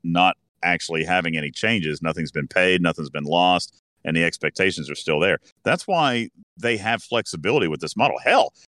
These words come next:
could be why they chose this model in the first place. It gives them the flexibility. They've been able to make corrections, and, and, you know, that's not always been the case. This might be a safer route for them to go,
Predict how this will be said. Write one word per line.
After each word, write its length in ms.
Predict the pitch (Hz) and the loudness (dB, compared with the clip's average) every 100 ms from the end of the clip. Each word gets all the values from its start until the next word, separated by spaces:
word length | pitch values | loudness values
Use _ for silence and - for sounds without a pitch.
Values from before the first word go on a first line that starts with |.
| _ | _
could 200 | - 240 | 0 2
be 100 | 120 | 2
why 160 | 101 104 | 2 0
they 120 | 98 | 0
chose 300 | - 143 131 | 0 -2 -2
this 180 | 101 113 | -6 -2
model 260 | 117 117 | 0 0
in 80 | 98 | -2
the 60 | 85 | -4
first 360 | - 196 - | -2 -2 -2
place. 340 | - 69 - - _ _ _ - | -6 -6 -6 -12 _ _ _ 0
It 260 | 135 - | 0 -2
gives 460 | - 107 202 190 101 | -4 2 2 0 -4
them 220 | 92 95 | -8 -8
the 120 | 101 | -10
flexibility. 920 | - 117 131 - 87 92 196 - 58 - _ _ _ | -6 -4 -4 -4 -6 -2 0 -2 -6 -18 _ _ _
They've 220 | 80 95 120 | -2 0 0
been 180 | 131 | 0
able 260 | 110 127 156 | 2 0 -2
to 120 | - | -4
make 240 | 104 123 - | -4 -4 -4
corrections, 680 | 104 110 185 - 71 69 - | -2 0 0 -4 -10 -10 -2
and, 320 | 90 85 82 | 0 0 0
and, 380 | 87 85 78 73 _ _ _ _ _ | 0 0 0 -4 _ _ _ _ _
you 120 | 95 | 0
know, 160 | 80 71 | 0 2
that's 260 | 92 117 | 0 0
not 200 | 120 139 | 0 0
always 440 | 62 120 170 139 92 | 2 2 4 2 2
been 200 | 110 101 | 0 0
the 60 | |
case. 520 | 87 120 233 - - - | -2 -2 -2 -4 -8 -8
This 400 | - 90 233 - | -6 -2 -2 -2
might 540 | 85 82 87 233 - | -4 2 2 2 -2
be 420 | 156 82 78 80 117 _ _ _ _ - | -4 -2 -2 -4 -8 _ _ _ _ -4
a 100 | 85 | -2
safer 520 | - - 120 123 92 | 0 0 -2 -2 -4
route 360 | 82 98 226 240 | 0 0 0 -4
for 100 | 82 | -4
them 200 | 80 76 | -2 -2
to 80 | |
go, 280 | 73 71 76 | -4 -2 -2